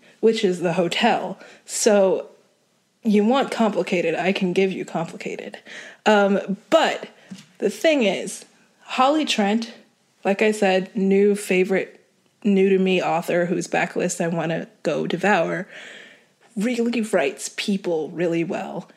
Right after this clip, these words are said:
And there's all these different personalities and wants and desires. You've got two bisexual men. You've got one of them who's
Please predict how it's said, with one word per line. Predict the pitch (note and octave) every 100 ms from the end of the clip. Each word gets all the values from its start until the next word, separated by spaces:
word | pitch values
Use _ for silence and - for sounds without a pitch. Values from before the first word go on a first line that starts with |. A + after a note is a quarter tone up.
| _ _
And | G3+ F#3+ F3+ F3+ E3 - -
there's | F#3 F#3+ F3+ F#3 - _ _ _ -
all | A#3+ A#3+
these | A3 G3+ G3+
different | G3 G3 G#3+ -
personalities | - F#3+ G#3 G3+ F#3+ G3 G3 F#3+ F#3+
and | E3+ F3+
wants | F#3+ F#3+ F#3+ G3
and | F3+
desires. | E3+ E3+ E3+ F#3 F3+ E3+ E3+
You've | D#3+ -
got | - -
two | - C#4
bisexual | A3 G3+ G3+ F#3+ - F#3 F3+ F3
men. | E3+ E3 E3 - - - -
You've | F3+ F3+ -
got | D#3+ D#3+ - - - _ _ _ _ _
one | G3+ A3+ C4+
of | C4 A3+
them | G#3 G3 G3
who's | G3 G3+ F3+ - -